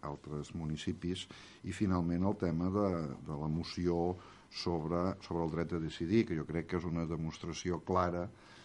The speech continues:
de que quan hi ha ganes d'arribar a un acord i, per tant, tothom, eh, afluixa una mica i posa una mica de la seva part, doncs es pot arribar a acords amplis i especialment, jo crec,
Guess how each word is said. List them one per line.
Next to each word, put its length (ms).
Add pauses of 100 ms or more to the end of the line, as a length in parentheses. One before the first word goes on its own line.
(140)
de 240
que 240
quan 320
hi 160
ha 480
ganes 760
d'arribar 800
a 100
un 160
acord 400 (1300)
i, 20
per 240
tant, 220 (340)
tothom, 380 (400)
eh, 240 (420)
afluixa 400
una 160
mica 240
i 80
posa 220
una 100
mica 160
de 80
la 80
seva 300
part, 320 (420)
doncs 240
es 80
pot 220
arribar 340
a 140
acords 340
amplis 540 (340)
i 80
especialment, 540
jo 100
crec, 220